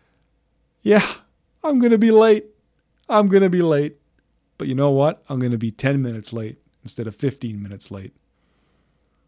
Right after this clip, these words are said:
Because I'm working on it. That's my purpose, is to work on becoming the best version of myself. If I were perfect, I'd never be late.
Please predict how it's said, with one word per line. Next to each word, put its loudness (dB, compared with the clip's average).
Because -8
I'm -4
working 0
on -10
it. -20
That's -6
my -2
purpose, -6
is -14
to -12
work -8
on -4
becoming -6
the -8
best -6
version -6
of -6
myself. -10
If -10
I 0
were -4
perfect, -4
I'd -6
never -4
be -6
late. -6